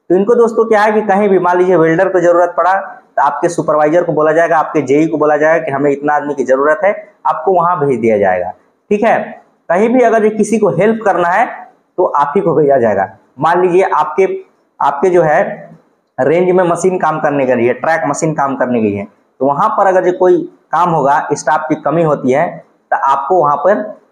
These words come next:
बुला लेंगे का-, काम करने के लिए, आपको supervisor को बोल के, आपके जेई को बोल के। तो आपका जेई जहां बोलेगा वहां तो आपको जाना पड़ेगा, सीधी सी बात है,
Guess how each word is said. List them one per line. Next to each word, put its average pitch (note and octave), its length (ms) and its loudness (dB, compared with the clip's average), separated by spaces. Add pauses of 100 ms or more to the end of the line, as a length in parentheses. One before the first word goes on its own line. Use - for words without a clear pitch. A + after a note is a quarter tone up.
(440)
बुला C#3+ 280 2
लेंगे D3 280 0
का-, C#3 220 -2 (100)
काम C3 280 -2
करने B2+ 240 0
के B2 80 0
लिए, A#2+ 100 2
आपको B2 260 0
supervisor A#2+ 520 0
को A#2+ 120 -2
बोल G#2 160 0
के, A2 140 -2
आपके G#2+ 260 -2
जेई A#2+ 240 0
को A#2+ 100 -4
बोल G#2+ 180 -2
के। F#2+ 120 -8
तो - 360 -8
आपका F#3+ 300 -2
जेई E3+ 400 2
जहां D3 300 -2
बोलेगा D#3 320 2
वहां C#3 200 0
तो C#3 140 -2
आपको - 260 -2
जाना D3+ 260 0
पड़ेगा, E3 340 0
सीधी D3 260 -2
सी E3+ 140 -6
बात C#3 260 0
है, C3+ 100 0